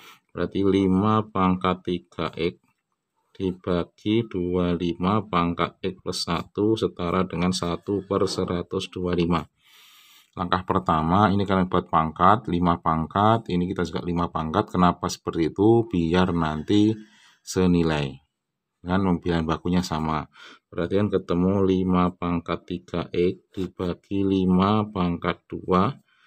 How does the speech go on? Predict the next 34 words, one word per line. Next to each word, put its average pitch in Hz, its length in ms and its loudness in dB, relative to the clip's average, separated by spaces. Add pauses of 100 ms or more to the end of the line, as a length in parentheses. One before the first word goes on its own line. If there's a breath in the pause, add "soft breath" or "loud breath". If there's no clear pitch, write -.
(300 soft breath)
pangkat 90 580 -2
X 104 240 -4
plus - 240 -6
satu 98 440 -4 (180)
sama 87 400 -2
dengan 92 260 -2
satu 90 540 -4
per 92 160 -2
lima 90 480 2
pangkat 85 420 -4
tiga. 87 300 -6 (1080)
Ini 92 220 -2
kalian 87 100 -4
kali 85 300 0
aja, 92 260 -2
lima 87 400 2
kali 82 320 -4
dua 92 400 2
sama 85 320 -2
lima 87 400 -2
kali 82 480 -4
sa-, - 240 -10
eh, 90 160 2
dua 90 400 2
kali 85 600 0
X 117 320 0
sama 90 340 2
dua 90 480 0
kali 82 320 0
satu. 78 480 -4 (480 soft breath)
Berarti 87 240 -2
kan 101 160 2
ketemu 92 320 0
lima 90 320 4